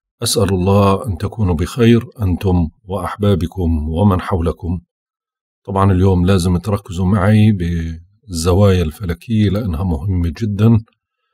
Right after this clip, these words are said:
وفيها تحذيرات كبيرة لازم تنتبهوا لها. وبشكر كل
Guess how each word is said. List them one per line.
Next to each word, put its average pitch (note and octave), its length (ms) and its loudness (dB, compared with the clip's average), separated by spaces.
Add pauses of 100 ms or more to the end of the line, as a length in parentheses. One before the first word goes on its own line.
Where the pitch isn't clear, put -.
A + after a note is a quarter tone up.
(240)
وفيها E2+ 520 -10
تحذيرات F#2+ 720 -2 (320)
كبيرة G#2+ 500 4 (140)
لازم F2+ 320 -2
تنتبهوا D#2 600 -4
لها. D2 260 -6 (920)
وبشكر E2+ 560 -8
كل G2 420 -4